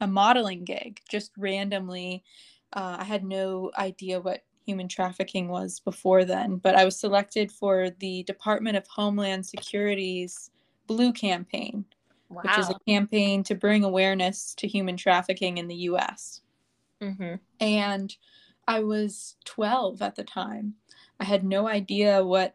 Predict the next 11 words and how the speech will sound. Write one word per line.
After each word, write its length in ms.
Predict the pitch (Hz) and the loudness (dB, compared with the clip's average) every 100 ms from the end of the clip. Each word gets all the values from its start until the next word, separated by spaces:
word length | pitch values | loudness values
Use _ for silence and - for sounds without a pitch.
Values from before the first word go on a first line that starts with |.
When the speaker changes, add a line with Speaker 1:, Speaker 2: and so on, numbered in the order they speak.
| _ | _
Speaker 1:
human 340 | 208 202 196 196 | -6 -2 0 0
trafficking 600 | - 208 214 214 226 185 | 0 2 0 -2 -2 -2
was, 420 | 185 185 190 - | 0 0 -4 -8
you 120 | 185 | -8
know? 280 | 180 180 202 _ - - | -6 -6 -8 _ -20 -8
Speaker 2:
Yeah. 380 | 202 190 185 190 | 0 2 4 4
Speaker 1:
Um, 100 | 180 - _ _ _ _ - | 2 -6 _ _ _ _ -4
so 60 | |
I 60 | 214 | -4
go 300 | 214 240 247 | -2 0 0
there 640 | 220 208 202 196 196 208 | 0 0 2 2 0 -2